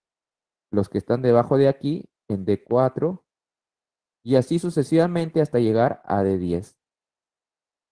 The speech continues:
¿De acuerdo? Esto va acá hasta D diez. Ahora, los elementos que están abajo son los elementos del bloque F. O sea, los elementos del bloque F.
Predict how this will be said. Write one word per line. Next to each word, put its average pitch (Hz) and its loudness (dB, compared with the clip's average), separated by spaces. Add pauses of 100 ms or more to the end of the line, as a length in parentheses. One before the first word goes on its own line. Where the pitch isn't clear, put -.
(1400)
¿De 87 -14
acuerdo? 98 -6
Esto 110 -10
va 90 -4
acá - -12 (460)
hasta 92 -14
D 82 -4
diez. 73 -12 (760)
Ahora, 107 0
los 110 -2
elementos 160 -2
que 175 -4
están 170 -6
abajo 190 0 (640)
son 170 0
los 175 -2
elementos 151 -2
del 143 -2
bloque 127 2
F. 110 -4
O - -20
sea, 92 -14
los 110 -10
elementos 120 -6
del 113 -4
bloque 98 -2
F. - -8